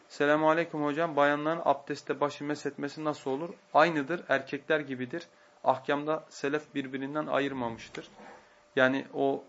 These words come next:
başın ucundan meshetmek onlar için de geçerlidir. Hadislerde geçtiği gibi önden arkaya ve arkadan öne doğru, yani gücü yetiyorsa kadın da böyle yapmalıdır demiş fakihler.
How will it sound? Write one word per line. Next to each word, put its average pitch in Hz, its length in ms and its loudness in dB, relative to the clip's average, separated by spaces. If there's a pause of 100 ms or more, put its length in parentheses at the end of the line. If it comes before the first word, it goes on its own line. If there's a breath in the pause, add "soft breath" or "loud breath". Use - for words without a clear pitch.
(100)
başın 131 380 0
ucundan 139 400 -4
meshetmek 139 580 -4
onlar 135 320 -2
için 135 220 -12
de 151 60 -8
geçerlidir. 120 580 -6 (880 soft breath)
Hadislerde 147 580 4
geçtiği 151 380 -4
gibi 147 140 -6
önden 143 280 -2
arkaya 143 360 0
ve 139 60 2
arkadan 139 360 2
öne 143 200 -4
doğru, 139 360 0
yani 131 240 0
gücü 135 260 -2
yetiyorsa 165 440 -2
kadın 170 340 0
da 180 120 0
böyle 156 220 4
yapmalıdır 143 560 0
demiş 160 320 -2
fakihler. 117 500 -2